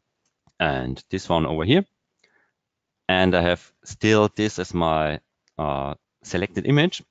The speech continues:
And when I press on this small icon here and apply these changes, or I will just hold the Shift key if I want to go it, uh, or want to do it faster, then you see that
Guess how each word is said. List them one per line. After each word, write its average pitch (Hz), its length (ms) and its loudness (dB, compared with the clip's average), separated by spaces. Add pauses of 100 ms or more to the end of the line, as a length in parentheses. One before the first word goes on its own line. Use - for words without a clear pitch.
(140)
And 101 140 2
when 101 140 4
I 90 80 2
press 110 480 -2
on 95 120 0
this 151 140 -8
small 110 300 -4
icon 85 340 0
here 147 220 0 (400)
and 85 140 -6
apply 85 520 0
these 117 180 -2
changes, 95 680 -4
or 87 300 2
I - 20 0
will 82 280 -6
just - 280 -12
hold 82 320 -4
the - 80 -6
Shift - 320 -8
key 98 260 -6
if 85 100 -10
I 87 40 0
want 78 180 -4
to 80 60 -12
go 76 180 -4
it, 73 100 -8 (200)
uh, 71 140 -4
or 76 220 -6 (220)
want 80 180 -4
to - 60 -12
do 82 140 -6
it 80 100 -6
faster, 127 440 2 (420)
then 98 180 2
you 123 80 4
see 113 440 0 (340)
that 90 280 2